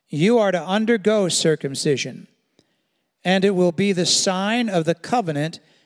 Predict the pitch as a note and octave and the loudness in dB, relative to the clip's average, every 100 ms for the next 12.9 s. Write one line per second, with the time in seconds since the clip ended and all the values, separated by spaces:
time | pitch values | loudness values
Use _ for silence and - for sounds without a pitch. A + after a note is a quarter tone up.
0 | _ - D3 D#3 D3+ D3 C#3+ D#3 F3+ G#3+ | _ -10 -4 -2 -2 -4 -6 -2 0 2
1 | A3 - F3+ E3 F3 E3 E3 D3+ D#3 C#3+ | -2 -4 -6 -4 -4 -6 -6 -2 0 0
2 | - - _ _ _ _ _ _ - F3+ | -4 -12 _ _ _ _ _ _ -2 0
3 | F3+ D3+ F3+ B3+ C4 B3+ C4 - G3+ - | 0 0 0 2 2 2 0 -2 -2 -2
4 | F#3 - A#3 F#3 E3 F3+ - _ _ - | -4 0 0 0 -4 -10 -16 _ _ 0
5 | G#3 C4 C#4 C#4 A3 A#3 G3+ F#3+ G3 F3 | 2 2 0 0 2 2 2 2 2 0
6 | F3 G#3 G#3 D3 C3 C#3 F3 _ _ _ | 0 -2 -2 -2 -2 -4 -6 _ _ _
7 | _ - D3+ C#3+ C#3 - F#3+ B3 - A3 | _ -2 0 2 -2 -2 -2 -2 -2 0
8 | A3 G#3+ - G#3+ E3 D3+ E3 A#3 E3+ D3 | 2 0 0 2 4 4 0 -4 -10 -4
9 | F3+ G#3+ G#3+ - - F#3+ G3 F#3+ - G3 | 0 0 -2 -6 -2 0 0 0 0 0
10 | G#3+ F#3 D#3 - C#3+ C3+ - - - - | -2 -2 -6 -4 -4 -6 -10 -14 -14 -18
11 | _ _ _ _ G3 E3+ - D#4 B3+ G3 | _ _ _ _ -6 -4 0 2 2 0
12 | G3 G3+ F#3 D3+ E3 A#3 A#3+ F3 F#3 | 2 2 0 0 0 2 0 -2 -4